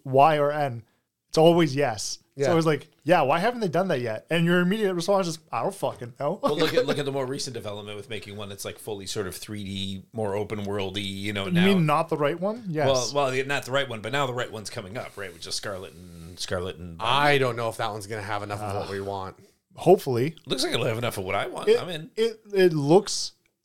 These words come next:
Speaker 1: like a step in the correct direction, but it is a step too short.
Speaker 2: I, that's
Speaker 3: Mm.
Speaker 2: exactly it. I always feel like Pokemon is a step behind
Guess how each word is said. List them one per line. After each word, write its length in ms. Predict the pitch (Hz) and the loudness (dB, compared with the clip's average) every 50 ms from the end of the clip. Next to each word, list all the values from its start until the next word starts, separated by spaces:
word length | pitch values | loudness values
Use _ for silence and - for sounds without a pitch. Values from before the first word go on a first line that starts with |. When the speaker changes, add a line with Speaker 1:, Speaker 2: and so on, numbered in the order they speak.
| _ | _
Speaker 1:
like 140 | - 143 - | -10 -8 -6
a 40 | - | -6
step 280 | - - - 160 147 - | -4 0 2 2 0 0
in 80 | 143 131 | -2 -8
the 100 | 127 120 | -10 -10
correct 520 | - - - - 113 139 160 160 - _ - | -14 -12 -8 -2 2 2 2 2 0 _ -8
direction, 580 | 127 117 113 113 110 - - 120 110 113 107 - _ | -8 -6 -4 -6 -6 -8 -10 -12 -12 -14 -16 -14 _
but 140 | - 127 123 | -4 -2 -2
it 80 | 117 117 | -2 -4
is 300 | 117 110 104 - - - - | -8 -10 -10 -12 -14 -14 -16
a 80 | 120 107 - _ _ _ _ _ _ | -18 -18 -20 _ _ _ _ _ _
step 480 | - - - - - 135 131 - - | -8 -6 -4 -2 0 -2 -2 -2 -6
too 160 | - - 117 110 | -10 -8 -8 -8
short. 360 | - - - - - - - _ _ _ - - - | -8 -8 -8 -10 -12 -14 -18 _ _ _ -18 -12 -4
Speaker 2:
I, 200 | 135 139 156 170 156 | 0 2 2 2 4
that's 280 | 147 160 151 - - | 4 2 2 2 0
Speaker 3:
Mm. 40 | 170 | -2
Speaker 2:
exactly 520 | 151 127 123 151 135 143 - - 135 127 | -4 0 2 2 2 2 0 0 0 0
it. 240 | 120 117 110 110 - - - | 0 -2 -4 -6 -10 -8 -4
I 260 | 123 127 147 147 151 143 | -2 0 0 0 -2 -2
always 360 | - 127 127 135 143 147 143 | 0 0 2 2 2 0 -2
feel 160 | - - 131 123 | -4 -2 -2 -2
like 160 | 123 120 123 | -2 -4 -4
Pokemon 420 | - 127 120 123 127 127 127 131 123 | -6 -6 -6 -4 -2 -2 -2 0 -2
is 160 | 117 110 110 | -4 -6 -6
a 80 | 110 | -6
step 300 | 104 - - 139 139 - | -8 -4 -2 -2 -2 0
behind 500 | - 165 - 135 123 120 143 175 214 - | -2 -2 -2 -2 -2 -4 -4 -4 -8 -12